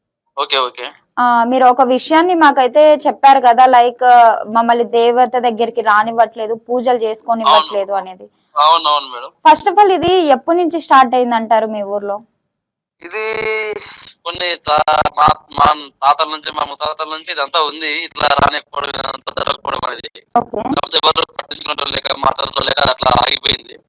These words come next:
Speaker 2: మ్మ్.
Speaker 1: ప్రస్తుతానికి రెండు వేల ఇరవై ఒకటిలో
Speaker 2: మ్మ్.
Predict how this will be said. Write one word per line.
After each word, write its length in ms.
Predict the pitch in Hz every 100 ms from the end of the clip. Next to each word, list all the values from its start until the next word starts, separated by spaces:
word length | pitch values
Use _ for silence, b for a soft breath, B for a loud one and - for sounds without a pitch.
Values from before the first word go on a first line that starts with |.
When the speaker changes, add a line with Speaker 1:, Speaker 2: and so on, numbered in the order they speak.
| 247
Speaker 2:
మ్మ్. 320 | 240 214 208
Speaker 1:
ప్రస్తుతానికి 440 | - - 180 190
రెండు 260 | 170 165 175
వేల 200 | 175 175
ఇరవై 300 | 156 160 160
ఒకటిలో 480 | 151 135 127 151 - -
Speaker 2:
మ్మ్. 280 | 247 226